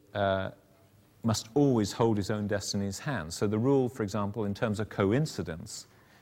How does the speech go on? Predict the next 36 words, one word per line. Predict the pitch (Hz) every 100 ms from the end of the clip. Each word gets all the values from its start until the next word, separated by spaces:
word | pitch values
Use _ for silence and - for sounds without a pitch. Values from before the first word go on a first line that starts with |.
| -
in | 107 98
classic | - 107 110
dramas, | 95 113 101 90 90
don't | 104 104
have | 107 139
it. | 76 - - - - - - - - - _ _ - - -
Coincidence | 123 123 139 107 98 -
should | 107 98 - - -
have | 120 113
no | 127 143
place | 143 - 151 98 92 - - - _ _ _ _
in | - 110
your | 110 110
drama. | 131 143 90 80 - - _ - -
And | 131
if | 156
it | 151 131
must | 156 190 -
occur, | 107 - 87 85
have | 139 143
it |
occur | 135 - 151 127
in | 120
the |
first | 117 131 120 -
three | 127 120
minutes | 131 113 76 -
or | 98
the |
first | 87 110 104
ten | - 131 113
minutes, | 85 - - -
down | 123 120
the | 113
front, | - 113 90 - - - -
where | 120 113 107